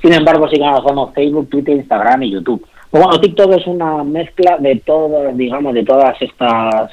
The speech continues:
aplicaciones y viene, como no, con sello chino, ¿vale? Los chinos son muy buenos en generar <laughs> conocimiento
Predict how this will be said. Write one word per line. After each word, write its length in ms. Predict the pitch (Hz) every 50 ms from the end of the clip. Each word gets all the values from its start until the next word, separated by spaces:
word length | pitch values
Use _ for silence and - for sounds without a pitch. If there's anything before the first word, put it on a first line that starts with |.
| - -
aplicaciones 800 | 120 110 - 107 107 - 101 - - 147 147 147 143 165 190 - _ - - - - - -
y 160 | 147 139 135
viene, 240 | 147 147 160 151 -
como 200 | 156 147 151 147
no, 160 | 147 151 143
con 160 | 143 131 120 -
sello 260 | - 123 113 110 110
chino, 300 | - - 113 90 - - - - - - - - _ _ _
¿vale? 280 | 95 95 113 139 135
Los 180 | 117 - - -
chinos 300 | - - - 113 120 110
son 160 | - 123 120 127
muy 360 | 127 131 139 147 156 151 139
buenos 520 | 123 120 131 135 135 139 147 160 165 165 - - - - - - - _
en 240 | - 143 147 156 151
generar 720 | - 151 135 123 127 120 117 - - - - 165 160 139
<laughs> 0 |
conocimiento 1080 | - - 175 151 147 135 - 170 160 143 151 156 120 - 175 180 165 170 190 185 185